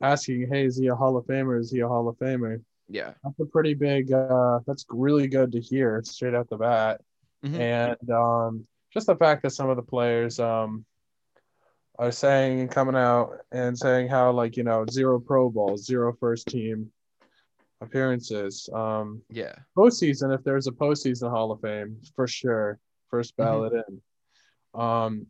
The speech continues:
Speaker 1: unfortunately, there's not, and you can't really come up, you don't really, the Hall of Fame doesn't really value clutchness. Uh, they but more look at the numbers than they look at the stats.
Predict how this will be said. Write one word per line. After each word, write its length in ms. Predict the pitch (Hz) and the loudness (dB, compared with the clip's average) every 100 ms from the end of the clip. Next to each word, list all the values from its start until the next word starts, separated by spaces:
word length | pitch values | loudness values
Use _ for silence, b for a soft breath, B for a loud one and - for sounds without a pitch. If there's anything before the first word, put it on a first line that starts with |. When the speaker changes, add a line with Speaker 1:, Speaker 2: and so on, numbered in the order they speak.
| - | -6
Speaker 1:
unfortunately, 600 | 127 139 156 156 156 131 | -6 0 0 2 0 0
there's 260 | 113 113 | -2 -2
not, 380 | 120 131 151 - _ - | 0 2 2 0 _ -6
and 560 | 120 120 117 107 110 | -2 0 0 0 -4
you 80 | 117 | -8
can't 220 | 117 139 | -2 -2
really 260 | 131 131 127 | 2 2 2
come 260 | 117 127 127 | 2 2 2
up, 120 | 117 - 113 | -2 -8 -8
you 180 | 123 | -2
don't 200 | 139 143 | 2 2
really, 400 | 135 139 139 127 117 - _ _ _ _ _ _ | 2 2 2 2 -2 -8 _ _ _ _ _ _
the 60 | 139 | 4
Hall 160 | 170 | 6
of 80 | 175 | 8
Fame 200 | 170 160 | 6 4
doesn't 240 | 151 147 143 | 2 0 2
really 220 | 147 131 | 2 4
value 400 | 127 127 135 127 | 6 6 4 2
clutchness. 840 | - 123 120 - 151 165 - - _ _ _ _ _ _ _ _ _ _ 117 | 0 0 0 -2 -2 -2 -4 -16 _ _ _ _ _ _ _ _ _ _ -2
Uh, 540 | 127 120 117 117 113 113 | 2 4 4 4 0 -4
they 160 | 123 135 | -2 0
but 180 | 131 127 | 2 0
more 260 | 135 139 | 4 4
look 220 | 127 127 | 4 0
at 80 | - | 0
the 80 | 123 | -2
numbers 460 | 117 117 127 139 131 | -2 -2 0 -2 -2
than 120 | 123 | -2
they 80 | 120 | 0
look 200 | 120 120 | 0 -4
at 60 | |
the 60 | 110 | -10
stats. 720 | - - 117 127 143 - - | -12 -2 2 2 0 -8 -18